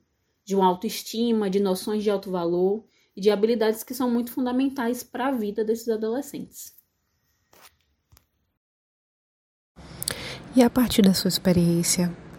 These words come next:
Speaker 2: quais são as principais consequências do isolamento dos adolescentes em seus quartos, em vez de buscar o diálogo com os pais e com a família?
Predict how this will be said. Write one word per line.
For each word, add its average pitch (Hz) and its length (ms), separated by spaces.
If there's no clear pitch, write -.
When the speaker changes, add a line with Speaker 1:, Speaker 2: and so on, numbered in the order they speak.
Speaker 2:
quais - 220
são 220 140
as 202 140
principais 180 560
consequências 180 880
do 180 100
isolamento 175 640
dos 185 160
adolescentes 165 720
em 165 60
seus 160 260
quartos, 160 640
em 196 100
vez 180 200
de 180 80
buscar 170 380
o 170 60
diálogo 165 460
com 170 180
os 170 140
pais 160 360
e 165 60
com - 140
a 165 60
família? 165 600